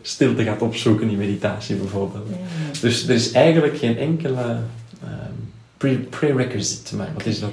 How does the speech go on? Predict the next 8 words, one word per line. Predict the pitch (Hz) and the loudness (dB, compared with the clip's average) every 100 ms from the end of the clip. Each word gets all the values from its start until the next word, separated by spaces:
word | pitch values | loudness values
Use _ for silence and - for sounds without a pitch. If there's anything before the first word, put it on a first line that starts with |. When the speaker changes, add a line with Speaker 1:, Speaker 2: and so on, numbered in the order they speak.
| - | -6
Speaker 1:
eh, | 101 101 - - - _ | -6 -6 -10 -20 -20 _
in, | - 101 | -10 -6
in | 101 | -6
het | 98 | -4
Nederlands? | 104 107 107 - - | -2 -2 -2 -4 -2
Geen | 110 110 | 0 2
enkele | 110 107 110 101 104 101 - - - - - - - - - - | 2 2 0 0 0 -2 -4 -14 -20 -20 -20 -20 -20 -18 -18 -14
Speaker 2:
Voorwaarde. | - 165 165 160 | -2 0 2 6